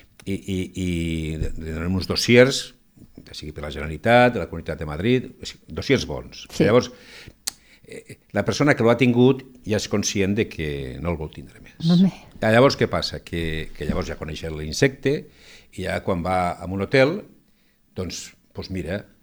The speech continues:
Speaker 1: mira les senyals aquestes que et dic, que evidentment que no és cent per cent, o sigui, eh?
Speaker 2: Clar.
Speaker 1: Però ja és algo, eh? Ja és algo. I després,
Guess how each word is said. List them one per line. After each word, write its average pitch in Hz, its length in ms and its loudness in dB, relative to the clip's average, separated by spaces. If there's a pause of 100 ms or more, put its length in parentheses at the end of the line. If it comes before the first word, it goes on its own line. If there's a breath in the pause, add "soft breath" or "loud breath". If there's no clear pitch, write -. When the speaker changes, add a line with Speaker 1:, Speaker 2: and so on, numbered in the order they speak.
(260)
Speaker 1:
mira 95 380 -4
les 95 120 -2
senyals 90 400 -4
aquestes 95 400 -4
que 90 80 -4
et 67 80 -8
dic, - 220 -14
que 80 100 -6
evidentment 107 720 2 (100)
que - 80 -6
no 78 160 -8
és - 80 -14
cent 71 160 -12
per 76 160 -14
cent, 147 240 -4
o - 80 -10
sigui, - 240 -16 (560)
eh? 101 140 -8 (160)
Speaker 2:
Clar. 202 180 -2
Speaker 1:
Però 135 80 6
ja 147 160 6
és - 80 -4
algo, 67 300 -8 (100)
eh? 147 220 -4 (400)
Ja 85 100 -6
és - 80 -14
algo. - 140 -20 (640 soft breath)
I 143 160 4
després, 156 460 4